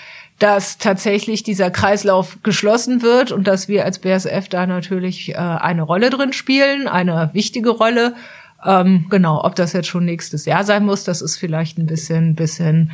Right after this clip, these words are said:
zu früh, aber das ist sicherlich mein, mein absolut größter Wunsch. Ich meine, das ist natürlich für, auch für alle unheimlich motivierend, wenn man an einem Thema arbeiten kann, was eigentlich auch so wichtig ist für den gesellschaftlichen Wandel,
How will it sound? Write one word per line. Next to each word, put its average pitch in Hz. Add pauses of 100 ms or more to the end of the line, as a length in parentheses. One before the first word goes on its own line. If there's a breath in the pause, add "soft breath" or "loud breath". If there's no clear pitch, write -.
(280 loud breath)
zu 202
früh, 294 (220 loud breath)
aber 190
das 180
ist -
sicherlich 175
mein, 165
mein 147
absolut 170
größter 156
Wunsch. 196
Ich 202
meine, 190
das 190
ist 185
natürlich 185
für, -
auch 156
für -
alle 180 (360 loud breath)
unheimlich 185
motivierend, 196 (300 loud breath)
wenn 190
man 185 (240)
an -
einem 185
Thema 202
arbeiten 202
kann, 190
was -
eigentlich 185
auch 156
so 175
wichtig 190
ist -
für 180
den 170
gesellschaftlichen 160
Wandel, 180